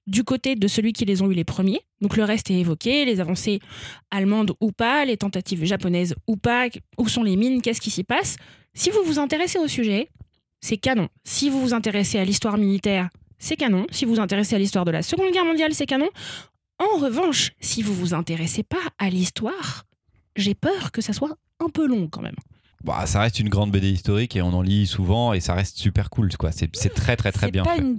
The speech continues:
Speaker 3: B D, pour ma part, c'est pas une B D, euh, historique. C'est,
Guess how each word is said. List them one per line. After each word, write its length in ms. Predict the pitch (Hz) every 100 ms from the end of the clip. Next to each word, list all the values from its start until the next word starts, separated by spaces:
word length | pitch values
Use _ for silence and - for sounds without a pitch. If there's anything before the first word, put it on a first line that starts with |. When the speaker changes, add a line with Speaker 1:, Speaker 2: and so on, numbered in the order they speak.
| -
Speaker 3:
B 120 | 233
D, 400 | 208 220 262 269 - _ _ -
pour 120 | 220
ma 100 | 214
part, 220 | 208 294
c'est 180 | - 214
pas 200 | - 285
une 200 | 254 226
B 100 | 208
D, 360 | 202 233 240 233
euh, 580 | 190 190 185 185 185 185 - -
historique. 500 | 254 - 240 294 - 208 -
C'est, 240 | - 254